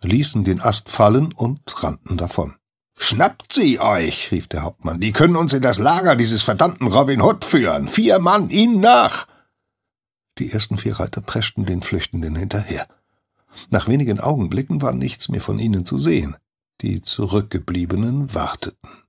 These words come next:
Das Getrappel der Hufe entfernte sich schnell. Da ertönten plötzlich Schreie und scheppernde Geräusche, so als wäre etwas Hartes gegen einen Helm gekracht. Dann war Stille.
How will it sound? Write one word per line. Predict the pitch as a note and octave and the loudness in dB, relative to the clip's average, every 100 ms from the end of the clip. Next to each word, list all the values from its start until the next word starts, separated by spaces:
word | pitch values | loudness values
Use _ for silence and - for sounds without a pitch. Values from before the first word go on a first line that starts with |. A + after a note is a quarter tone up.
| _ _ _ _ _ _ - | _ _ _ _ _ _ -10
Das | F#2+ | -8
Getrappel | - - - - | -8 -8 -8 -6
der | G#2+ F2 | -6 -6
Hufe | - - | -6 -8
entfernte | A2+ - G#2+ F#2+ F#2 | -12 -6 -4 -2 -2
sich | F2+ F2 - | -4 -4 -4
schnell. | F#2 E2 D2+ _ _ _ - | -4 -4 -6 _ _ _ 0
Da | G#2 G#2 A2 _ _ | 0 0 -4 _ _
ertönten | G#2+ G#2+ _ - F#2 F2 - A2+ G#2 - | -6 -6 _ -4 -2 -2 -6 -4 -4 -4
plötzlich | D#2+ - - - - | -6 -4 -6 -8 -8
Schreie | - F#2+ D#2 C2 - _ _ _ _ _ | -4 -2 -2 -6 -12 _ _ _ _ _
und | - A#2 F#2+ - | 0 2 2 -4
scheppernde | - - C3 - F#2 E2 F2 D#2+ | -2 -2 -2 -2 -4 -2 -4 -6
Geräusche, | E2+ E2+ - C#3+ - - - - | -8 -8 -6 -6 -6 -8 -12 -4
so | G#2 F#2+ F2+ - - | 0 2 0 -6 -4
als | G2+ G2+ | -2 0
wäre | G2 G2+ | 0 0
etwas | G2+ G#2 - | -2 -2 0
Hartes | A2 G#2 B2 B2+ C3+ - | 2 2 2 0 0 0
gegen | - A#2+ G2+ | 0 0 0
einen | G#2 G2 E2 | 0 0 0
Helm | A#2 D#3 F3+ A#2+ | 2 2 2 0
gekracht. | F2+ - A#2 F#2+ - - _ _ - | -2 -2 -2 -2 -4 -14 _ _ -6
Dann | E2+ E2+ G#2 G#2 _ - | -4 -2 -4 -8 _ -12
war | - D2 E2+ F2+ _ _ | -8 -6 -8 -10 _ _
Stille. | - - C2+ D#2 | -10 -6 -6 -8